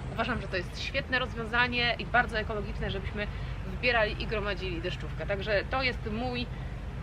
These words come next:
hicior, moja mega okazja, gdyż, e, wanna kosztowała trzysta złotych, ostatecznie została moja, ostatecznie została sprzedana za dwieście pięćdziesiąt, bo ma tutaj skazę. Trudno,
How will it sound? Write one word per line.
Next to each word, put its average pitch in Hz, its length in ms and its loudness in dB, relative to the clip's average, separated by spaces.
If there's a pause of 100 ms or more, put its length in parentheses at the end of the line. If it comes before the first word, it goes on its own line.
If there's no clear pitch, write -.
(880)
hicior, 262 520 0
moja 208 280 4
mega 226 400 2
okazja, 233 520 4
gdyż, 214 520 0
e, 214 200 4 (380)
wanna 214 680 4
kosztowała 190 480 0
trzysta - 420 0
złotych, 220 440 0 (180)
ostatecznie 202 800 2 (600)
została 160 340 2
moja, 165 400 2 (600)
ostatecznie 240 560 2
została 185 320 2
sprzedana 170 440 0
za 156 200 2
dwieście - 440 0
pięćdziesiąt, 175 520 0
bo 175 100 0
ma 175 140 0
tutaj 160 240 -2 (100)
skazę. 190 400 2 (600)
Trudno, 220 540 0